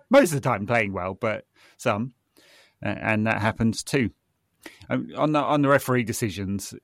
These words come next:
uh, I mean, the two crucial ones, I think, that went against United, obviously the penalty on, penalty decision on McTominay. I mean, I don't, it's,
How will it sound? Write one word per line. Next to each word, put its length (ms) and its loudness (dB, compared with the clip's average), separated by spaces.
uh, 60 -10
I 160 -4
mean, 220 -4
the 80 -6
two 180 2
crucial 420 -2
ones, 340 -6
I 60 2
think, 220 -4
that 100 -8
went 160 -2
against 380 -8
United, 380 -10
obviously 760 2
the 120 -6
penalty 500 -6
on, 320 -6
penalty 360 -6
decision 580 -6
on 160 -8
McTominay. 600 2
I 80 0
mean, 160 0
I 80 2
don't, 220 4
it's, 140 -4